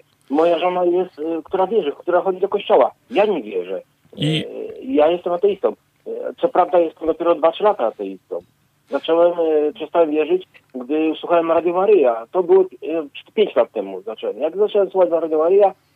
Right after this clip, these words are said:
Speaker 1: później jak zaczęli przestać, e, prze-, o-, chodziło o uchodźców, powiązanie z pisem, to tak mnie utwardziło.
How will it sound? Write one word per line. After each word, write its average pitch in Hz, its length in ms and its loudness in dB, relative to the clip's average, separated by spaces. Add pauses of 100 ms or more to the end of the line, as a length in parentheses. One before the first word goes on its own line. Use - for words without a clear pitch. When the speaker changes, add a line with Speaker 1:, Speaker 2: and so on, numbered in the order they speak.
Speaker 1:
później 170 300 -2
jak 143 120 -2
zaczęli 165 400 -4 (240)
przestać, - 340 -2
e, 143 400 2
prze-, 139 840 -2
o-, 143 100 -2
chodziło 160 360 2
o 156 40 8
uchodźców, 175 520 2
powiązanie 151 500 2
z - 20 -20
pisem, 180 260 -2 (300)
to 170 100 4
tak 170 160 2
mnie 170 120 2
utwardziło. 156 600 0